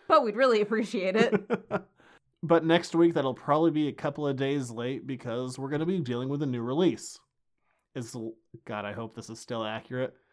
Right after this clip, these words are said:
Speaker 2: As of right now, I checked the release date today and all the timing, it should be right. But next week, we're gonna be going back to Buffy season one because another one of the high school years books is coming out. So we'll be covering that along with the Free Comic Book Day special that came out.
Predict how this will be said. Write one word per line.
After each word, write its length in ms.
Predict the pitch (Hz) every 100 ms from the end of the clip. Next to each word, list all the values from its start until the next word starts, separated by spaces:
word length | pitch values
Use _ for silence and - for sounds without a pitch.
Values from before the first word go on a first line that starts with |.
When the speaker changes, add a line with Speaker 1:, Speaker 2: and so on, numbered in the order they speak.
| _ _ _ -
Speaker 2:
As 180 | 175
of 120 | 185 147
right 200 | 151 151
now, 140 | 123
I 60 | 120
checked 240 | 156 139
the 80 | 135
release 320 | 117 117 110
date 160 | 117 110
today 260 | 120 113
and 140 | 110 110 _
all 140 | - 113
the 100 | 107
timing, 440 | 110 110 110 110
it 120 | 101
should 320 | - - 110 107
be 140 | 104
right. 300 | 104 107 - _ _ _ _
But 140 | - 151
next 300 | 175 196 -
week, 160 | 180 180
we're 100 | 170
gonna 140 | 170
be 100 | 147
going 280 | 151 143 123
back 440 | 107 147 180 196
to 120 | - 147
Buffy 400 | 147 143 143 131
season 480 | - 170 180 147
one 300 | 147 170 151
because 360 | 135 131 139 131
another 400 | 131 143 143 143
one 140 | 135 131
of 100 | 120
the 120 | 123
high 180 | - 170
school 320 | 165 135 123
years 300 | 117 113 113
books 300 | 110 113 -
is 100 | 113
coming 300 | - 117 113
out. 160 | 113 -
So 100 | 135
we'll 80 |
be 80 | 131
covering 460 | - 143 135 131 127
that 300 | 131 135 135
along 340 | 131 127 135
with 100 | 131
the 80 | 120
Free 200 | - 143
Comic 300 | 131 147 127
Book 160 | 120 107
Day 140 | 117
special 440 | 110 - 113 117
that 120 | 113 -
came 260 | 123 117
out. 280 | 117 117 -